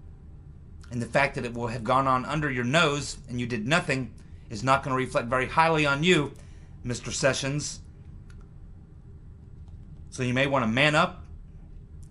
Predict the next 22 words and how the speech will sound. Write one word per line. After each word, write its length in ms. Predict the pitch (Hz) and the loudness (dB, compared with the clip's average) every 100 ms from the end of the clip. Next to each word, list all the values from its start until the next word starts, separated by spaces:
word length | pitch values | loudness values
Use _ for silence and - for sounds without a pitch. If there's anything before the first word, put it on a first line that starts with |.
| - - - - - - - - - - - | -16 -16 -16 -18 -18 -18 -18 -18 -18 -18 -16
and 140 | - 127 | -6 -2
you 60 | |
may 100 | 123 | 0
wanna 220 | 127 123 120 | 2 2 0
take 180 | 147 | -2
care 160 | - 151 | 2 2
of 80 | 147 | 4
business. 480 | 151 113 107 - - - | 2 0 -4 -6 -10 -12
It's 160 | 104 - | -10 0
about 300 | 117 139 - | 2 2 4
time. 460 | 160 123 104 87 - - - - - - - - - - - - - - - - - - - - - - - - - - - - - | 4 4 0 -6 -12 -14 -14 -16 -14 -16 -16 -16 -18 -16 -16 -16 -16 -16 -18 -16 -16 -14 -14 -14 -16 -16 -16 -16 -16 -18 -18 -18 4
On 120 | 165 | 6
October 420 | 160 160 180 180 | 6 6 6 6
the 120 | 180 160 | 4 4
thirty-first, 840 | 185 175 170 190 151 113 - - - - - - - - - - - - - - - - - - - | 6 6 6 8 8 6 -4 -8 -16 -16 -16 -16 -16 -16 -16 -18 -18 -16 -16 -18 -18 -16 -16 -16 -10
Slate's 720 | - - 165 165 170 - - - | -6 0 4 4 4 -4 -6 -8
Franklin 600 | - 165 170 180 175 - - | 4 4 4 0 0 -4 2
Fear 320 | 170 151 107 92 - - - - - - | 6 6 4 -2 -12 -12 -14 -14 -14 -6
wrote 240 | 123 156 | 6 6
a 60 | 175 | 6
story 580 | - 190 165 135 135 - - - - - | 2 2 4 4 2 -2 -14 -16 -16 -6
alleging 520 | 139 139 131 131 131 | 2 4 4 4 0